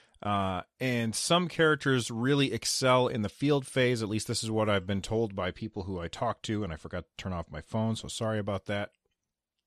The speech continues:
Uh, but this is what people have told me. Uh, some characters are very, very good at field phase,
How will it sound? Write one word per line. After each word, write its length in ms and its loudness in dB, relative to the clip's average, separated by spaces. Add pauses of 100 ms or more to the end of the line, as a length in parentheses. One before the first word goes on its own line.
(640)
Uh, 140 -2
but 200 -2
this 180 0
is 80 0
what 160 2
people 240 0
have 100 0
told 300 4
me. 180 0 (540)
Uh, 160 2
some 280 2
characters 460 4
are 60 2
very, 360 6
very 240 6
good 140 4
at 140 -4
field 320 2
phase, 420 2